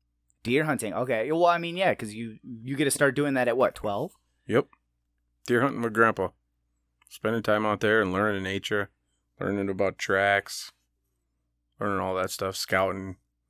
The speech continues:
Speaker 2: how to walk through the woods, all that. And then you just see all the other animals and stuff, you know, walk up on a grouse,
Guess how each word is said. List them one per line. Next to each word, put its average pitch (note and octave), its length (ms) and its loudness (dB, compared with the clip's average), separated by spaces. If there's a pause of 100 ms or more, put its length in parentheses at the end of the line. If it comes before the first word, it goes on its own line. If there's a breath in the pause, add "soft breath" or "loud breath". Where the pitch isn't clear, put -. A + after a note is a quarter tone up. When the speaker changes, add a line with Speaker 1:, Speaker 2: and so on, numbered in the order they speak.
(720)
Speaker 2:
how G#2 180 4
to G#2 60 2
walk F#2+ 360 4
through - 200 -10
the G2 100 -4
woods, F#2+ 540 -2 (640)
all F#2+ 180 -2
that. D#2 280 -6 (1200)
And A2+ 120 -2
then B2+ 140 0
you A#2 120 -2
just G#2+ 200 -4
see G#2+ 160 0
all G2+ 180 4
the F#2+ 100 0
other G2+ 200 0
animals G2 540 -6 (1300)
and G#2+ 120 -8
stuff, - 260 -8
you G2 160 -6
know, F#2+ 100 -4
walk F#2 320 -2
up F#2+ 100 -2
on G2 120 -2
a F#2+ 60 -2
grouse, F#2 600 -2